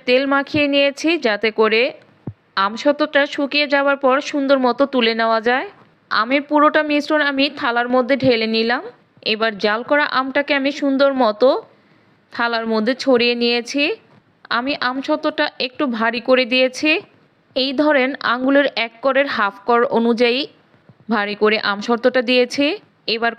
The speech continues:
কড়া রোদে আমি চার দিন পর্যন্ত শুকিয়ে নিয়েছি। যেহেতু আমসত্ত্বটা আমার একটু ভারী ছিল, তাই শুকাতে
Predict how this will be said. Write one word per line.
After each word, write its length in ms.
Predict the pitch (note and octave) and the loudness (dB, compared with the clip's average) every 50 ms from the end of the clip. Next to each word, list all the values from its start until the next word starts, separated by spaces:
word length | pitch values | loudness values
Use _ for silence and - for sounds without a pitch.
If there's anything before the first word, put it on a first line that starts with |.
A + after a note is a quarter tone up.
| - | 0
কড়া 220 | A#3 B3+ C4+ D4+ D#4 | 2 2 2 2 2
রোদে 260 | D#4 D4+ D#4 D4 D4+ D4 D4 | 2 2 2 2 2 0 2
আমি 120 | C#4 C#4 D4+ D4+ - - | 2 0 0 -2 -2 -2
চার 180 | D#4 C4 B3+ B3+ A#3+ A3+ C4 | -2 0 -2 -2 -2 0 0
দিন 100 | C4 C#4 C4+ C4 | 0 0 2 2
পর্যন্ত 340 | B3+ A#3+ A3+ B3 B3 A#3+ - C#4 C4 - | 2 2 4 2 0 2 2 0 0 0
শুকিয়ে 340 | C#4 A#3 G#3 - A#3+ A#3+ A#3 A#3 | -2 -4 -2 0 0 0 0 0
নিয়েছি। 380 | A#3 A#3 A#3 A3+ A#3 - D4+ D4 E4+ G#4+ - _ _ _ _ - G3+ G3 | 0 0 -2 -4 -4 -2 -2 -2 -2 -2 -8 _ _ _ _ -8 -2 2
যেহেতু 280 | B3+ C#4 D4 C#4 D4 D#4 - - A3+ | 2 2 2 2 0 -2 -2 -2 -2
আমসত্ত্বটা 500 | A#3 B3 B3+ D4 D4 D4 D4+ D4 D4 D4+ D4 C#4+ | -4 -2 0 0 0 2 0 0 0 0 0 0
আমার 160 | C4+ C#4 C#4 C#4+ C#4 | 0 0 0 -2 -2
একটু 160 | C#4+ - D4+ B3+ B3 | -2 -2 -4 -2 0
ভারী 200 | B3 A#3 A#3+ B3 A#3+ - | -2 -2 -2 -2 -4 -2
ছিল, 140 | C#4+ C#4+ B3+ B3 B3+ - | 0 2 2 2 2 2
তাই 140 | B3 A#3+ B3 - | -2 -2 -2 -4
শুকাতে 360 | - C4+ C4+ - C#4 C4+ C#4+ | -4 -4 0 0 0 2 2